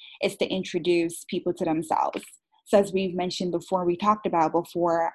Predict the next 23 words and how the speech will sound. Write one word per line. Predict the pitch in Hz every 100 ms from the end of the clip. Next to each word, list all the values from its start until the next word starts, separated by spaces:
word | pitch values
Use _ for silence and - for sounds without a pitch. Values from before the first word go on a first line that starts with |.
| 180
um, | 175 165 160
is | 170 165 160 - - - -
purpose. | 202 190 - - - - - _ _ _ _ -
Who | 262 269
are | 196 202
you? | 202 175 - - - - _ -
And, | 190 190
you | 190
know, | 190 160 175
do | 185
you | 190 196
really | 196 339 359
know | 285 240 202 190 185 208 -
what | 185 190 -
you're | 180
called | 170 185 180 175 175
to |
do? | 180 170 160
Do | 160
you | 190
really | 196 214 269
know | 240 208 190 185 -
what | - 180 175